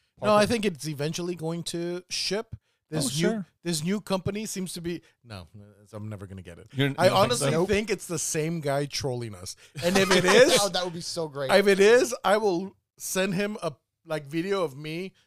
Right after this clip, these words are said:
Speaker 2: standing up and applauding.
Speaker 3: That's
Speaker 2: I
Speaker 3: funny.
Speaker 2: hope it just turns out, like, in a year from now, yeah, that company doesn't exist. It's just
Speaker 3: There was
Speaker 2: listen,
Speaker 3: no company.
Speaker 2: it was just me trolling you guys. You're never gonna get your game.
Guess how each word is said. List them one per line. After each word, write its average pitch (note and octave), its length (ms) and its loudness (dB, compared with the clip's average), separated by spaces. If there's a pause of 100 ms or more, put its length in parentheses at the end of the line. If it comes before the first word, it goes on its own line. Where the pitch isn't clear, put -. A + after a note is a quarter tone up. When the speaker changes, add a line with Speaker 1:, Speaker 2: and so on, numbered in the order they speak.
Speaker 2:
standing E3+ 520 -8
up D3+ 160 -8
and C#3+ 80 -10
applauding. G2 540 -12 (100)
Speaker 3:
That's - 200 -6
Speaker 2:
I F3 80 0
Speaker 3:
funny. E3+ 100 2
Speaker 2:
hope G3 180 2
it F#3+ 100 0
just F#3+ 200 -6
turns F3+ 220 -6
out, D#3+ 400 -4
like, C#3+ 180 -6
in C#3 140 -10
a C#3 40 -10
year D3 220 -6
from C#3 180 -12
now, A2 280 -12 (320)
yeah, C3+ 440 -4
that C3 220 -8
company C#3 320 -10
doesn't B2+ 240 -8
exist. A#2 560 -8
It's G#2+ 240 -14
just - 300 -8 (260)
Speaker 3:
There A#2+ 140 0
was A#2+ 140 0
Speaker 2:
listen, A#2+ 100 -2
Speaker 3:
no A2+ 100 0
company. G#2 500 -8
Speaker 2:
it C3+ 40 -8
was C#3+ 200 -2
just C#3 220 -6
me C3 360 -6 (180)
trolling B2 360 -6
you A#2 100 -10
guys. A2+ 480 -8 (340)
You're B2 100 -14
never C3 220 -6
gonna B2 160 -10
get A#2 160 -8
your A#2+ 80 -12
game. G#2 420 -10